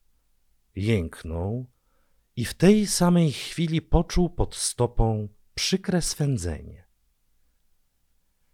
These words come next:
Była to monstrualna, bordowa mrówka. „Wybacz,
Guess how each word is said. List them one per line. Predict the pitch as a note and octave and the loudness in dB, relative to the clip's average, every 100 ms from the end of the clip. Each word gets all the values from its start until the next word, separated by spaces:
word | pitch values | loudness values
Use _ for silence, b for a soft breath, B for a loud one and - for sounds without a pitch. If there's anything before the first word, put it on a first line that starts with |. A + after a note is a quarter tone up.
| _ _ _ _ _ | _ _ _ _ _
Była | G2+ G3+ A3+ | 6 8 8
to | G#3+ F#3 F3 D#3+ - _ _ _ _ | 4 2 2 0 -10 _ _ _ _
monstrualna, | F#2+ C3 A3+ A3+ - E3+ D#3 C3 B2 B2 A#2+ A#2+ A#2+ A#2 A2 | 0 6 8 6 2 2 4 6 6 4 2 0 -2 -4 0
bordowa | D#2+ D3 D3 E2+ E2 D#2 E2+ D#2+ E2 _ _ | 6 8 6 2 -2 -2 -4 -4 -8 _ _
mrówka. | F2 G2+ A#2+ - - - - - - _ _ _ _ _ _ _ _ _ _ _ _ _ _ _ _ _ _ _ _ _ _ _ | -4 0 0 -2 -8 -18 -18 -18 -20 _ _ _ _ _ _ _ _ _ _ _ _ _ _ _ _ _ _ _ _ _ _ _
„Wybacz, | A2+ D3 - C#2 - - - | 4 6 6 0 -12 -14 -16